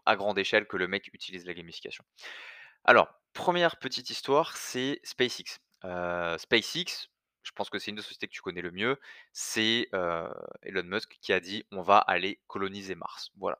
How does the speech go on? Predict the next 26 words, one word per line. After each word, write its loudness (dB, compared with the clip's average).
tout -16
simplement. -10
<laughs> -8
La, 0
la 4
promesse 2
de -6
SpaceX, -4
c'est -6
un 2
peu -6
ça, -8
c'est -2
conquérir 2
Mars 2
et, 2
heu, 4
aller 4
mettre -2
des -10
petits -12
humains -6
qui -16
vont -8
y -8
vivre. -18